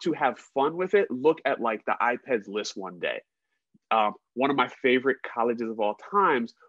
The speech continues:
was the mortuary school in Cincinnati that had, like, three kids, right? Like, and that's on the same list as, you know, Morehouse and, and, you know,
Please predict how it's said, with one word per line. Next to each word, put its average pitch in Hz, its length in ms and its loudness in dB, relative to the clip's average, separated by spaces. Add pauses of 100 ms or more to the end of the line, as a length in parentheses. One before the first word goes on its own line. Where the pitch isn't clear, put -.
was 113 520 2
the 127 80 2
mortuary 123 800 -2
school 101 600 -2
in 107 140 -8
Cincinnati 110 760 0
that 101 140 0
had, 104 120 -2
like, 98 260 -2
three 101 180 -2
kids, - 440 -6 (1000)
right? 78 140 0
Like, 92 200 -2
and 117 220 -2
that's 123 320 0
on 127 160 0
the 113 100 -2
same 127 680 0
list 151 520 2 (340)
as, 110 500 0
you 113 100 -10
know, 101 340 -10 (140)
Morehouse 113 960 -4 (240)
and, 104 500 -6
and, 92 420 -10
you 87 120 -10
know, 76 160 -8